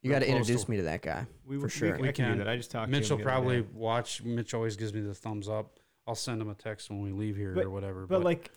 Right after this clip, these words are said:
Speaker 3: in
Speaker 1: We're,
Speaker 3: terms of
Speaker 1: okay,
Speaker 3: chronic
Speaker 1: we are
Speaker 3: wasting
Speaker 1: in
Speaker 3: disease,
Speaker 1: ground
Speaker 3: right?
Speaker 1: zero for chronic wasting
Speaker 3: So
Speaker 1: disease.
Speaker 3: you're
Speaker 1: Where it
Speaker 3: doing that
Speaker 1: started,
Speaker 3: testing right there.
Speaker 1: we do it right there.
Speaker 2: Iowa County.
Speaker 1: It started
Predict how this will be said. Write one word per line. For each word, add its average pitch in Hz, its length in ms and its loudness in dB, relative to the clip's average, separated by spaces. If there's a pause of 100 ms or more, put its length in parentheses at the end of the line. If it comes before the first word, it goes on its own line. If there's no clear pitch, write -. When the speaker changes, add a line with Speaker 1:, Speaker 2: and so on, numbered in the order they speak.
(160)
Speaker 3:
in 147 60 6
Speaker 1:
We're, 190 120 8
Speaker 3:
terms 220 100 4
of - 60 6
Speaker 1:
okay, 156 100 4
Speaker 3:
chronic 185 260 6
Speaker 1:
we 165 220 6
are - 60 6
Speaker 3:
wasting 170 120 6
Speaker 1:
in 156 60 6
Speaker 3:
disease, 135 160 8
Speaker 1:
ground 147 160 4
Speaker 3:
right? 151 80 6
Speaker 1:
zero 139 340 6
for 117 160 0
chronic 123 300 2
wasting 120 300 4
Speaker 3:
So - 40 4
Speaker 1:
disease. 110 120 6
Speaker 3:
you're 107 80 8
Speaker 1:
Where 156 120 8
it 185 40 6
Speaker 3:
doing 202 120 6
that 196 60 6
Speaker 1:
started, 165 220 6
Speaker 3:
testing 196 220 6
right 160 200 4
there. 240 260 2
Speaker 1:
we 143 80 6
do 185 100 8
it 151 40 8
right 147 260 8
there. 117 180 4
Speaker 2:
Iowa 117 220 -2
County. 143 320 -2
Speaker 1:
It 139 80 4
started 151 680 4